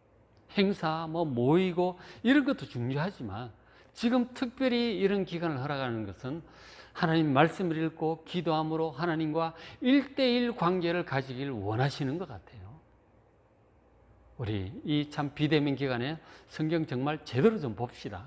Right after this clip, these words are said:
그죠? 바빠서 못하고 이런저런 뭐 때문에 못했다면 정말 제대로 하루 넉 장씩 꼬박꼬박 보시고 맥체인 성경을 꾸준히 하시고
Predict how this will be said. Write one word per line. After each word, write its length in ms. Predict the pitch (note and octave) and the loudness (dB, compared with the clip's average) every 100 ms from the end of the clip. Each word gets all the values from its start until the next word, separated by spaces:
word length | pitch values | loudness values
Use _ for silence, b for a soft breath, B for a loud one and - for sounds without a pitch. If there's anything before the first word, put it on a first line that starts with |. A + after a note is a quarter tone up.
| A#2+ | -16
그죠? 200 | F#2 C#3+ - _ _ _ _ _ _ | -20 -20 -20 _ _ _ _ _ _
바빠서 460 | - C3 B2+ A#2 C3 | -10 -8 -6 -8 -6
못하고 580 | A2 A2+ C3 A#2+ C3+ D3 - | -4 -4 -4 -4 -6 -8 -2
이런저런 640 | E3+ D#3 D3+ D3 D#3 D3+ B B B - | 2 4 4 2 0 -2 B B B -14
뭐 200 | C#3+ C3+ - | -10 -10 -2
때문에 200 | G3 E3+ | 2 4
못했다면 840 | B2+ B2+ F3 F3 A#2+ G2 G2+ C#3+ A2 - - - _ | 4 2 0 0 -2 -2 -6 -6 -8 -14 -20 -20 _
정말 420 | E3 G3 A3+ G#3+ | -6 -4 -4 -6
제대로 460 | - A#2+ G3 A3+ F#2 - - - _ _ _ | -4 2 4 4 0 -12 -20 -20 _ _ _
하루 220 | - C3+ | -6 -2
넉 160 | B2+ A2+ | -2 -2
장씩 300 | C3+ C#3 D3 | -6 -8 -8
꼬박꼬박 640 | - - - F#3 F3+ E3+ | -10 -6 -6 -4 -4 -4
보시고 520 | C#3+ C#3+ E3 G2 C#3 - - _ - - - - | -4 -4 -6 -6 -10 -12 -20 _ -20 -20 -20 -6
맥체인 320 | C#3 - B2+ | -6 -4 -6
성경을 320 | A#2+ A2 G#2+ | -6 -8 -8
꾸준히 360 | - G3+ G#3+ F3 | -8 -4 0 2
하시고 500 | C#3 - D3 E3 | 0 -2 -4 -4